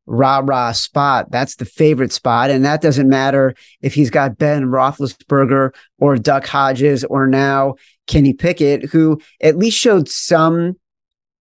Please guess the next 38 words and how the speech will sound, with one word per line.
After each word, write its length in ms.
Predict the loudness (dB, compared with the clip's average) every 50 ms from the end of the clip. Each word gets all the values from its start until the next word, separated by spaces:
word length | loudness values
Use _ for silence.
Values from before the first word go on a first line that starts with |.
| _ 2
mobility. 800 | 2 4 4 2 2 2 2 2 2 2 0 0 0 -2 -4 -10
He 180 | _ 0 0 0
showed 320 | 2 2 2 2 2 0
some 460 | -2 0 0 2 2 2 2 0 -2 -2 0
ability 640 | -2 0 2 2 2 4 2 2 2 2 2 0 -2 -4
to 320 | -2 0 2 4 2 2
throw 220 | 0 2 0 2 2
the 60 | 2
ball 280 | 2 2 2 2 2
downfield. 720 | 2 0 0 0 -2 -4 -2 0 0 2 2 0 -2 -4 -6
He 180 | -4 -2 -2
showed 360 | 0 0 2 4 4 4 4 2
some 300 | 2 2 2 4 2 2
athleticism. 880 | 2 0 -2 -2 -2 0 0 2 2 2 2 0 2 2 0 0 0 -2 -8 _ _ _ _ _ _ _
This 200 | _ 2 2 2
is 60 | 2 -2
a 40 |
team 300 | 0 -2 -2 -2 0 0
that 140 | 2 2 2
I 80 | 0 0
think 360 | -2 -2 -2 0 0 -2 -4 _ _ _ _
has 180 | _ -2 0 2
more 180 | 4 4 4 2
opportunities 640 | 0 -2 -6 -4 0 2 2 4 4 2 0 0 0
with 140 | 0 -2 -2
Kenny 220 | 0 0 0 0
Pickett 440 | 0 0 -2 -2 0 0 -2 -2 -2
to 100 | -4 -2
move 200 | 0 0 0 0
the 60 | 0
ball 340 | 0 2 2 2 4 2 2
than 140 | 0 0 0
they 100 | 0 0
had 180 | -2 -2 -2 -4
with 140 | -4 -2
Mitch 200 | -2 -4 -4 -2
Trubisky. 520 | -2 -2 0 0 0 0 0 -2 -4 -4 -2
So, 580 | 0 2 2 4 4 4 2 2 0 0 -2